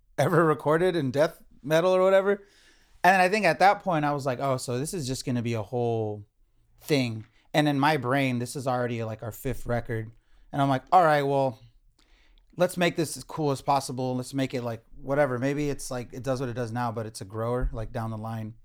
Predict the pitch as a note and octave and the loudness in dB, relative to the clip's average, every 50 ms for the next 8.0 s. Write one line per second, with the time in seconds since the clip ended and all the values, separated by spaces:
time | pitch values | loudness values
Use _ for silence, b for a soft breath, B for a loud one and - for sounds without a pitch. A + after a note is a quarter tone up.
0 | b b b b b b b b b b b D3+ D3+ E3+ F3+ F#3+ G3 G3 F#3 E3+ | b b b b b b b b b b b 4 6 6 6 6 4 2 0 0
1 | - D3 C3 B2+ A#2+ A#2+ B2 B2+ B2 B2 - - _ - C3 A#2+ A#2 A#2+ A#2 - | 0 -2 0 0 2 2 0 0 0 -4 -8 -12 _ -16 -12 -12 -12 -12 -14 -16
2 | _ - - _ _ - A#2+ B2 B2+ B2 A#2 A#2 A#2 A#2 A2 A2+ A2+ A2 - _ | _ -20 -20 _ _ -12 -10 -8 -6 -6 -6 -8 -8 -10 -8 -10 -12 -12 -14 _
3 | - _ _ _ - - _ - _ _ _ _ _ _ _ _ _ _ _ _ | -20 _ _ _ -20 -20 _ -20 _ _ _ _ _ _ _ _ _ _ _ _
4 | - C3+ B2+ D3 C#3 C3 C3+ C#3 C3+ B2 - C3+ B2 B2 A#2 A2 A2 B2 A#2 A#2 | -8 -6 -4 -2 0 0 0 0 -2 -4 -4 -6 -4 -4 -4 -6 -6 -4 -4 -4
5 | A2+ G#2+ A2+ G#2+ A2+ G#2+ A#2+ A#2+ A2+ A2+ - - A#2+ B2 C3 C3+ C3 B2+ B2+ B2+ | -4 -6 -8 -10 -6 -4 -4 -4 -4 -4 -4 -4 -2 0 2 2 2 2 2 0
6 | B2+ B2 A#2 A2+ A#2+ A2+ A2 - - _ _ b b b b b b - - D3+ | -2 -2 -4 -4 -4 -6 -6 -8 -12 _ _ b b b b b b -8 -6 -6
7 | C3 - B2+ B2 A#2+ A2+ B2 A#2 A2+ A#2 A2+ A2 A2 A2 A2+ A2+ A2 A2 G#2+ G#2+ | -6 -4 -4 -4 -4 -4 -6 -8 -6 -4 -4 -4 -2 -2 -2 -2 -4 -6 -8 -10